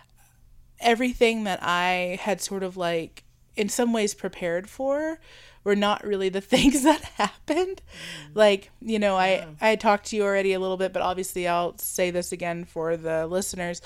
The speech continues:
Speaker 1: Um, so, like, you know, I had all these, like, guards up for my dad, and then I see my dad, and he was, like,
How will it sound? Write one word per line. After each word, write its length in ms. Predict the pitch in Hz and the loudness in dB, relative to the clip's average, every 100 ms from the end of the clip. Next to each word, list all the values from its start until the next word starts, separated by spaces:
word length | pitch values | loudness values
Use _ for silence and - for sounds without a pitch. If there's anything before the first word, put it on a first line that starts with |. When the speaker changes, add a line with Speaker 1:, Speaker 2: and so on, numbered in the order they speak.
| - - - - - - | -14 -14 -18 -20 -20 -2
Speaker 1:
Um, 600 | 226 202 180 170 175 175 - - - - - - | 2 4 2 0 -4 -12 -16 -20 -20 -20 -20 0
so, 200 | - 208 | 4 6
like, 460 | 202 190 180 170 - - - - - - - - | 6 6 4 -2 -16 -20 -20 -20 -20 -20 -20 -12
you 100 | 226 | -4
know, 160 | 196 180 | -2 0
I 480 | - 175 180 185 180 | 2 4 4 4 4
had 160 | 180 175 | 2 2
all 120 | 175 | 2
these, 200 | 175 175 | 0 0
like, 280 | 180 175 - 190 180 | -2 -4 -8 -16 -2
guards 400 | 190 180 185 180 | 4 6 4 2
up 320 | 180 160 - - | 0 0 -2 -8
for 540 | - - 175 165 160 160 | -20 -6 -2 0 0 -2
my 140 | 165 | -4
dad, 640 | 170 208 190 151 151 156 180 - - - | 0 2 4 6 4 2 0 -6 -20 -18
and 200 | - 185 | -6 -4
then 280 | 185 175 170 - | -2 -4 -4 -6
I 80 | |
see 180 | 175 190 | -6 -6
my 140 | 175 170 | -4 -4
dad, 380 | 170 165 165 165 | -2 0 0 -2
and 80 | |
he 120 | 165 170 | -6 -4
was, 360 | 160 156 - | -4 -4 -2
like, 380 | 160 156 - - | -2 -2 -4 -12